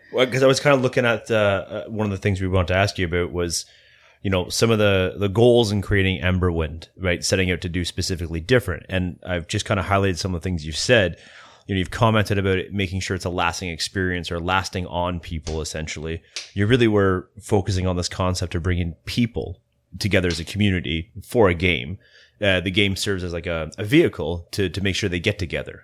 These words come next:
kind of a concept, um, you know, flexible. We put that flexible level of involvement, and, and back to that whole concept of building your own game your own way by having that ability that people at the table can have different levels of involvement. That, that's kind of what I've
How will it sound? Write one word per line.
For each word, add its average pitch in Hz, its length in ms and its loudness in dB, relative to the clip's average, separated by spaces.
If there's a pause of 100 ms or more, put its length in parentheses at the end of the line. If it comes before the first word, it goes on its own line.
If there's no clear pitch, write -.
kind 90 180 -2
of 78 60 -6
a 78 60 -8
concept, 78 680 -8 (480)
um, 90 460 2 (280)
you 113 140 -6
know, - 180 -8
flexible. 123 680 0
We 113 80 0
put 113 160 -2
that 107 180 -2
flexible 107 260 -4
level 98 340 0
of 87 60 -4
involvement, 104 520 2 (280)
and, 117 140 2
and 113 260 2
back 107 180 2
to 107 100 -2
that 92 60 -4
whole 104 140 -6
concept 101 400 -4
of 87 80 -6
building 101 280 4
your 95 140 2
own 95 160 4
game 92 220 2
your 90 160 2
own 85 220 0
way 90 400 4 (320)
by 104 120 2
having 98 280 2
that 90 160 0
ability 92 400 0
that 87 180 -2
people 92 240 -4
at 90 60 -8
the 87 80 -4
table 92 260 -2
can 85 100 -6
have 85 140 -4
different 85 240 -6
levels 82 320 -2
of 76 60 -6
involvement. 76 680 -2 (500)
That, 101 160 0
that's 107 160 2
kind 127 120 0
of 107 60 2
what 104 80 4
I've 90 160 -4